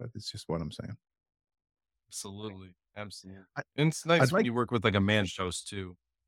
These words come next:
Speaker 2: and, you
Speaker 1: Yeah.
Speaker 2: know, help you with that
Speaker 1: No.
Speaker 2: stuff or
Speaker 1: Exactly. I'd like to be the, um, now that I think about it, I'd, I'd like to,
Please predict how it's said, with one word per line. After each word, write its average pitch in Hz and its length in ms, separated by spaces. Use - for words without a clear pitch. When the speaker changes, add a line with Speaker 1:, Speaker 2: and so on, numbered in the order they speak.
Speaker 2:
and, 87 100
you 135 100
Speaker 1:
Yeah. 107 80
Speaker 2:
know, 85 140
help 95 220
you 92 100
with 87 120
that 87 160
Speaker 1:
No. - 180
Speaker 2:
stuff - 160
or 82 180
Speaker 1:
Exactly. 107 340
I'd 131 140
like 151 200
to - 80
be 131 200
the, 95 460
um, 80 260
now 120 180
that 139 120
I 101 60
think 127 220
about 82 260
it, 78 140
I'd, 98 180
I'd 110 140
like 156 180
to, 85 500